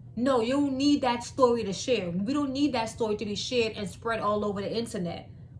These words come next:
We don't need that in our lives. We don't need that in our lives at all. I'm so disappointed with Chrisean Rock because getting pregnant by Blueface should have been the last on her mind. The last on her mind.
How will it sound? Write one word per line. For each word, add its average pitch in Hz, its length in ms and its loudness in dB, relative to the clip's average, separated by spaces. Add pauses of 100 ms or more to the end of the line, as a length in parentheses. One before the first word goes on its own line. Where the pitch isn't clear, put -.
(120)
We 208 140 2
don't 285 200 4
need 302 160 2
that 277 140 -2
in 220 100 -2
our 196 220 2
lives. 196 480 -2 (480)
We 247 80 0
don't 285 220 6
need 294 200 4
that 254 140 2
in 226 100 -4
our 214 180 0
lives 208 300 2
at 190 220 -4
all. 202 460 0 (340)
I'm 247 160 6
so 269 200 0
disappointed 262 440 -4
with 214 100 -6
Chrisean 214 400 -2
Rock 202 160 2
because 208 260 -4 (220)
getting 262 280 4
pregnant 254 300 0
by - 140 4
Blueface 247 480 -2
should 233 80 -4
have 214 120 0
been 196 120 -2
the 190 100 -2
last 214 460 4
on 208 160 -4
her 196 140 -2
mind. 165 420 -4 (840)
The 247 120 8
last 262 500 8
on 220 160 0
her 208 140 -2
mind. 170 400 -6